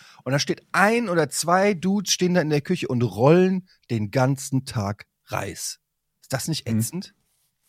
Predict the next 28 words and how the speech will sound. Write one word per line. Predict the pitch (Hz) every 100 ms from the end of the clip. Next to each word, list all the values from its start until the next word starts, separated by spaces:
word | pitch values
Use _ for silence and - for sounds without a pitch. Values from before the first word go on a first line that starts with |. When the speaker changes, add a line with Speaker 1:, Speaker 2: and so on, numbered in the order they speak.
| _ _ -
Speaker 2:
Aber | - 151
bei | 143
der | 143
Pizzeria | 139 - 143 123 151
ja | 139 120
auch. | 151 135
Da | 131
rollst | 110 143 -
du |
dann | 139
den | 135
ganzen | 131 143 151
Tag | 143 135
die | 143
Pizzen | - 147 - 175
aus, | 120 139 160 -
machst | 147
immer | 143
das | 143 143
Gleiche | 135 131
Speaker 1:
So, | 123
Speaker 2:
drauf. | 151 170 104 -
Speaker 1:
das | - 143 -
hat | 139
meine | 131 127
Frau | - 107 101
auch | 95 -
gesagt. | 135 123 156 -